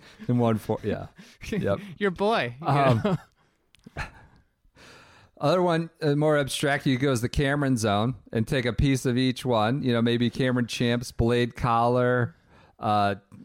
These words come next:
Speaker 1: you know, Cam Smith, sort of Aussie accent. Uh, you just kinda blend 'em all together. Cameron Beckman,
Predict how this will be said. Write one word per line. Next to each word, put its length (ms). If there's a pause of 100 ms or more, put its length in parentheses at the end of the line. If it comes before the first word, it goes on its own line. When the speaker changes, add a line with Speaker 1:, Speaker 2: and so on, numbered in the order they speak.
(180)
Speaker 1:
you 100
know, 100
Cam 420
Smith, 640
sort 320
of 100
Aussie 500
accent. 720
Uh, 60
you 140
just 280
kinda 200
blend 400
'em 120
all 240
together. 300
Cameron 560
Beckman, 600